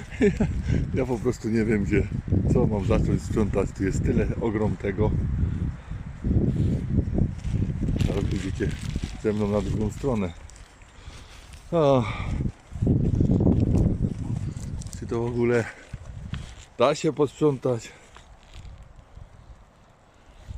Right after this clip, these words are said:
Ja już nie wiem, po prostu ręce opadają.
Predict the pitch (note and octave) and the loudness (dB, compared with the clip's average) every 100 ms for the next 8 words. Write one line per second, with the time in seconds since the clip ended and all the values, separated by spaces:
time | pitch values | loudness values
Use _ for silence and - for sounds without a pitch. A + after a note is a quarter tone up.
0 | - - - - - - - - - - | -12 -16 -20 -20 -18 -20 -20 -20 -20 -18
1 | - - - - - - - - - - | -16 -14 -14 -14 -14 -16 -20 -20 -20 -12
2 | B2+ A2+ F#2 F#2+ G2+ F#2 F2+ D#2+ - F2+ | -6 -4 -4 -4 -4 -2 -4 -8 -8 -8
3 | - E2+ D#2 - - - - - - - | -8 -12 -14 -18 -14 -14 -14 -20 -20 -20
4 | - - F#2+ G#2+ G#2 F#2 E2+ F#2 G2 G#2+ | -20 -8 -2 -2 -2 -6 -2 0 2 2
5 | F#2 | 0